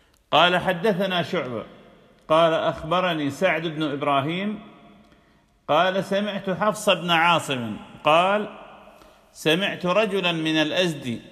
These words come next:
يقال له مالك بن بحينة،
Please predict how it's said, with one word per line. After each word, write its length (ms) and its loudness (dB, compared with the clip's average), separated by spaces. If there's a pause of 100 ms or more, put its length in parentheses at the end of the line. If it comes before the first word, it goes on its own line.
(180)
يقال 600 0
له 420 -2 (360)
مالك 600 0
بن 280 -6
بحينة، 580 0